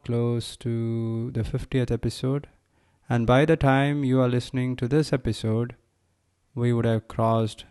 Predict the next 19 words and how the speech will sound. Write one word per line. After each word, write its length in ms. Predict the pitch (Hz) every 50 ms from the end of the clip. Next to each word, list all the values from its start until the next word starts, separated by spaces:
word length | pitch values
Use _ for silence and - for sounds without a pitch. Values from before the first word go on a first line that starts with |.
| _ -
fifty 280 | - 123 107 - - 117
episodes. 680 | 104 - 110 - - - 104 - - - - - - _ _ _ _ _ _ _
That 220 | - 127 127 131 - _
is 440 | - 127 123 123 120 107 - - - _ _ _ _ _ _ _ _ _ _ _ _ _
amazing. 600 | 123 117 113 117 120 120 113 107 107 104 104 104 - - _ _ _ _ _ _ _ _ _ _ -
I 640 | 127 120 117 117 117 117 117 117 113 117 113 - _ _ _ _ _ _ _ _ _ _ _ _ _ _ _ _ _ _ _ -
am, 520 | 127 120 117 117 120 117 117 113 113 107 _ _ _ _ _ _ _ _ _ _ _ _ _ _ _ _ _ _ _ _ _ _ _ _ _ _ _ _ _ _ _ _ _ _ _ _ _ _ _ _ _ - -
I 160 | 127 123 120
don't 180 | 120 131 135 135
have 240 | 117 117 113 110 104
words 380 | 104 110 110 113 107 - - -
to 120 | - 110
describe 560 | 107 110 104 - - - 110 110 110 107 107
how 220 | 104 107 107 107 110
I 140 | 110 107 104
feel 300 | - - 117 113 110 107
right 280 | 113 110 110 - -
now. 300 | 113 110 107 113 131 135 - _ _ _ _ _ _ _ _ _ _ _ _ _ _ _ _ _ _ _ _ _ _ _ _ _ _ _ _ _ _ _ _ _ _ _ _ _ _ _ -
But 300 | 127 127 127 127 127 -